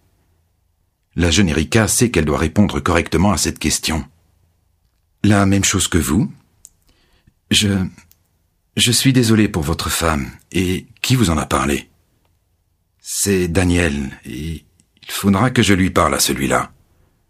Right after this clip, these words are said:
Personnellement, je trouve qu'il a eu raison. Si je dois être vous, je dois pouvoir penser comme vous. » « Penser comme moi ? » Daniel a haussé le ton. « Comment est-ce que vous pouvez prétendre savoir ce que je pense et ce que je ressens ?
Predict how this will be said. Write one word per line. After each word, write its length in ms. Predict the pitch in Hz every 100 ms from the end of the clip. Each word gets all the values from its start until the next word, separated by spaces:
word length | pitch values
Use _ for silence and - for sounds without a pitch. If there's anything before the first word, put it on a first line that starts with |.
| _ _ _ _ _ _ -
Personnellement, 500 | 104 98 92 110 151
je 160 | 87
trouve 340 | 85 - 131 -
qu'il 180 | 90
a 40 | 90
eu 120 | 87
raison. 400 | 87 85 85 80 - _ _ _ _ _ _ _ _ _ _
Si 220 | - 135
je 100 | 107
dois 220 | 90 92
être 260 | 117 - 101
vous, 320 | 90 165 160 - - - _ _ -
je 140 | 104
dois 220 | 101 87
pouvoir 280 | - 101 95
penser 320 | - 233 98
comme 200 | 82 73
vous. » « 260 | 71 73 - _ _ _ _ _ _ _
Penser 420 | 85 80 - 139
comme 220 | 143 69
moi ? » 420 | - 76 170 226 - _ _ _ _ _ _ _ _ _ _ _
Daniel 400 | 80 80 85 104
a 80 | 69
haussé 260 | 71 - 80
le 120 | 80
ton. « 260 | - 73 - _ _ _ _ _ _ _ _ _ _ _
Comment 280 | 151 151 113
est-ce 140 | 78
que 100 | -
vous 180 | 80 82
pouvez 260 | 71 127 82
prétendre 640 | - - 139 135 104 80
savoir 380 | - 113 113 90
ce 100 | 104
que 140 | 85
je 100 | 82
pense 400 | - 180 139 -
et 60 | 80
ce 100 | -
que 140 | 98
je 100 | 95
ressens ? 460 | 95 92 127 110